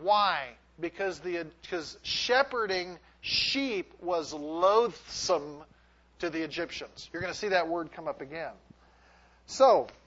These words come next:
took a long route on that, didn't I? Uh, so to end verse, uh, chapter forty-three,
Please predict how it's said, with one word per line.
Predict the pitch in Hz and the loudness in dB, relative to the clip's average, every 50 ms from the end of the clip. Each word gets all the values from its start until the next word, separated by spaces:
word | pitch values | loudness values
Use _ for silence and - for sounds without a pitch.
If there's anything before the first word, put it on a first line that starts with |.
| _ _ _ _ _ _ _ - | _ _ _ _ _ _ _ 0
took | 220 220 | 0 2
a | 196 185 | 2 4
long | 185 190 202 202 202 190 180 | 6 10 10 10 10 8 6
route | 175 180 185 185 180 185 180 | 8 10 12 12 12 10 8
on | - 170 160 165 | 6 4 4 6
that, | 185 220 220 196 170 165 - 180 | 8 8 8 8 8 6 4 4
didn't | 180 202 185 185 175 | 4 4 6 6 4
I? | 160 147 143 131 123 - - - - - _ | 4 4 4 2 0 -4 -10 -20 -20 -6 _
Uh, | - 185 190 185 180 170 | 6 8 10 10 10 10
so | 165 - - 233 | 8 8 8 8
to | 214 220 226 240 233 247 | 8 8 6 6 6 6
end | 269 277 254 226 | 6 6 6 4
verse, | 247 247 220 - - - - - - 190 - - | 4 4 6 4 2 0 -4 -8 -16 -8 2 4
uh, | 196 190 | 6 6
chapter | 185 - 233 233 233 233 226 202 | 6 6 6 4 4 4 0 -4
forty-three, | - - 226 226 220 208 190 170 - - 226 240 233 214 175 156 165 190 | -2 0 0 2 2 2 0 -4 -6 -4 -2 0 2 2 2 0 -2 -6